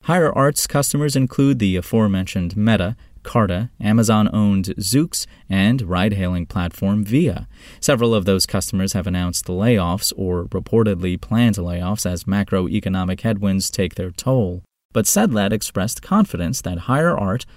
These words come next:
while not currently profitable, will reach profitability by the end of twenty twenty-three. Our last raise was just two million dollars back in twenty seventeen to fund our pivot.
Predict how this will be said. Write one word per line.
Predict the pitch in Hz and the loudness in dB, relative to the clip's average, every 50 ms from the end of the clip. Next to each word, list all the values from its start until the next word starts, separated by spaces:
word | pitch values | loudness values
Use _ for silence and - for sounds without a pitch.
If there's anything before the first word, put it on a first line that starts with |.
| - - | -12 -6
while | - 104 90 | -2 -2 0
not | 87 87 85 - - | 0 -2 -4 -4 -2
currently | - 104 98 85 - 92 92 - | -2 0 0 0 -2 -4 -6 -6
profitable, | - - 123 131 131 - 101 95 85 95 101 104 - - - - - | -4 -2 0 0 0 0 0 -2 0 -2 -2 -4 -6 -12 -18 -8 -4
will | 127 147 170 175 | -2 0 0 2
reach | 190 208 202 - - | 2 2 2 0 0
profitability | - 143 117 98 - 95 87 82 90 90 87 87 82 87 85 | 0 0 0 0 0 -2 -4 -2 -2 -2 -2 -2 -2 -4 -2
by | 82 101 101 | 0 0 2
the | 98 107 110 117 | 4 4 4 4
end | 120 107 87 | 4 2 0
of | 85 80 | -2 -4
twenty | - - 117 104 85 82 | -4 -2 -2 -2 -2 -2
twenty-three. | - 95 92 82 78 - - 95 87 90 - - - _ _ _ _ - - | -4 -4 -4 -4 -4 -4 -4 -4 -4 -4 -6 -10 -14 _ _ _ _ -4 0
Our | 190 226 220 151 | 2 4 4 4
last | 107 95 101 117 131 131 - - | 4 4 4 4 2 2 0 0
raise | 95 95 87 87 87 - - - | 0 0 2 2 0 -2 -2 0
was | 147 143 - | 0 0 0
just | - 160 143 - - | 2 0 0 0 -2
two | - - 151 131 | -2 0 2 2
million | 110 98 95 90 87 87 85 | 2 2 2 0 0 0 0
dollars | 101 104 104 95 90 90 - - | 0 0 0 0 0 -2 -4 -4
back | - 101 98 - 95 | -4 -4 -2 -2 -4
in | 92 | -4
twenty | - - 95 90 85 | -4 -4 -4 -4 -4
seventeen | - - 90 85 90 90 - - 139 139 123 110 117 | -4 -6 -6 -4 -6 -6 -4 -2 0 2 2 2 2
to | - 127 | 0 -2
fund | 113 - 160 185 175 117 | -2 2 2 2 4 2
our | 90 85 85 | 2 0 -2
pivot. | - - - 92 - - - - | -2 -2 -4 -4 -2 -4 -6 -8